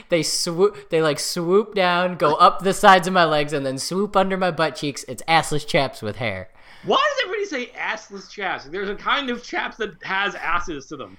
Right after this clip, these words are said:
Speaker 1: When
Speaker 2: All
Speaker 1: you
Speaker 2: chaps are literally just a leg
Speaker 1: when
Speaker 2: front.
Speaker 1: you
Speaker 2: That's
Speaker 1: grow
Speaker 2: literally
Speaker 1: up
Speaker 2: all <laughs>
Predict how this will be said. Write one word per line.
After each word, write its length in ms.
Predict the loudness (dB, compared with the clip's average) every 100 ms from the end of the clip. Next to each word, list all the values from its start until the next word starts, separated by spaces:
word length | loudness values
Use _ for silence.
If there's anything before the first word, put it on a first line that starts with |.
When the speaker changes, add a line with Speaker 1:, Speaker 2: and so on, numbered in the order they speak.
| -20 0
Speaker 1:
When 220 | 6 8
Speaker 2:
All 40 | 8
Speaker 1:
you 140 | 6
Speaker 2:
chaps 380 | 2 -4 -4 -4
are 120 | -6
literally 500 | -6 -6 -4 -4 -4
just 400 | -6 -4 -4 -4
a 80 | -8
leg 280 | -6 -6 -8
Speaker 1:
when 240 | 0 2 4
Speaker 2:
front. 100 | 4
Speaker 1:
you 100 | 2
Speaker 2:
That's 80 | 2
Speaker 1:
grow 320 | 8 8 10
Speaker 2:
literally 240 | 6 4 0
Speaker 1:
up 140 | -6
Speaker 2:
all 140 | -10
<laughs> 60 | -12